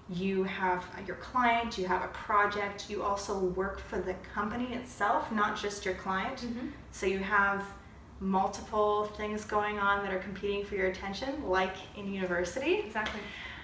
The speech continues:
Speaker 1: Um, so I would s-, biggest surprise, I would say,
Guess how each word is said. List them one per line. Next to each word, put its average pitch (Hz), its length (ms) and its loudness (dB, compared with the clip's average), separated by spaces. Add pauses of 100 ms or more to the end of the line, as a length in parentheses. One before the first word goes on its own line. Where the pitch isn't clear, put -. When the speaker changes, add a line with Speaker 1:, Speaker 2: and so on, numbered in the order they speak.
(140)
Speaker 1:
Um, 202 580 10 (260)
so 240 140 -4
I 254 60 2
would 370 100 6
s-, - 120 -4 (280)
biggest 294 320 -4
surprise, 190 680 0
I 214 120 0
would 262 160 4
say, 190 480 0